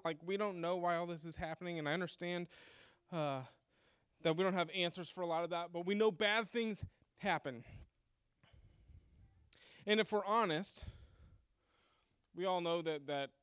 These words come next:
bad things are going to happen as well. Uh, if you have a child next to you, earmuff it, right? Just earmuff ears. It's not too bad. It's kind of, but, um, life's hard, and life's as hard as hell. Let's be honest.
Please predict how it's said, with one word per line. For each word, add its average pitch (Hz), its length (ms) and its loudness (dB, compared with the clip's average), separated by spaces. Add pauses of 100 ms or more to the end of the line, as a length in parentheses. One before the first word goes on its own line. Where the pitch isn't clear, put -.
(180)
bad 165 300 -2
things 165 200 -6
are 165 140 -6
going 165 320 -6
to 147 40 -12
happen 127 420 -10 (460)
as 135 200 -10
well. 76 240 -16 (920)
Uh, 165 220 2
if - 60 -14
you 185 40 -2
have 175 80 -4
a 147 40 -10
child 143 400 0
next 143 220 -8
to 143 80 -8
you, 139 120 -6 (160)
earmuff 120 320 -10
it, - 120 -20 (440)
right? 139 220 0 (200)
Just 147 140 -12 (240)
earmuff 135 240 -4 (580)
ears. 151 200 -16 (400)
It's - 100 -20
not 240 200 -6
too 123 180 -6
bad. 135 320 0
It's - 100 -14
kind 135 180 -10
of, - 60 -20 (220)
but, 185 260 6 (260)
um, 170 380 2 (720)
life's 208 280 2
hard, 151 380 2 (240)
and 170 160 0
life's 208 220 0
as 214 100 -8
hard 196 200 0
as 156 80 -4
hell. 135 340 0 (480)
Let's 196 160 -4
be 196 140 0
honest. 160 460 0